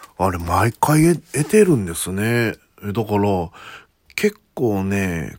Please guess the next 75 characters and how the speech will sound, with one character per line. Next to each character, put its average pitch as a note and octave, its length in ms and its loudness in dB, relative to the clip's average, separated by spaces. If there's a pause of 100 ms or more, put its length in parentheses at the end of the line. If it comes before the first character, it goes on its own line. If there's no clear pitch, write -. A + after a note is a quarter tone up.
来 - 140 0
る A#2+ 100 4
ん G2 80 0
で F2+ 80 -4
す - 160 -14
よ。 C2+ 240 -12 (500)
あ D#2+ 140 -8
の、 D#2 140 -10
マ G2 200 -4
ジ A#2+ 140 -4
カ D3+ 160 2
ル C#3+ 160 4
ラ C#3 140 4
ブ A#2+ 120 0
リ F#2 120 -2
ー F2+ 40 -4
の D#2+ 120 -4
野 E2+ 180 -4
田 G2 160 -4
く - 180 -8
ん G2 200 -2 (560)
が、 F2+ 280 -2 (520)
あ D#2+ 80 -8
の、 D2+ 140 -6
ゲ E3+ 260 2
ー D#3 40 4
ム F#2+ 160 0
作 - 220 -4
れ F#2 80 -2
る D2+ 140 -4
ん D2 40 -6
で D2 80 -6
す - 80 -8
よ A2+ 80 -2
ね。 C#3+ 80 0
iPhone F#2+ 440 -2
と D#2 120 -14
か E2 100 -12
の D#2+ 140 -10
ゲ F2+ 240 -6
ー F2 40 -4
ム、 D#2+ 220 -6
ア F#2+ 100 -6
プ F#2+ 200 -4
リ F2 100 -8
と E2 120 -8
か D2+ 120 -8
で D#2 80 -8
ゲ A#2+ 240 0
ー C3+ 40 0
ム A#2+ 100 2
を G2 100 -2
作 - 160 -8
れ F2+ 120 -4
る E2 100 -6
ん D2+ 40 -6
で C#2+ 60 -8
す - 80 -14
け E2 100 -6
ど D2+ 140 -6
も、 C#2+ 240 -8 (400)
そ - 140 0
れ A2 100 0
で、 G2+ 280 -2 (540)
あ F#2+ 140 -4
の、 D#2 580 -6 (380)
ア C#3+ 80 -2
プ C3+ 140 0
リ G2 120 -2
検 A2+ 240 -4
索 G#2 300 -4
で、 F#2+ 280 -2
え D2 340 -8 (200)
ー、 - 0 -
か-、 - 140 -6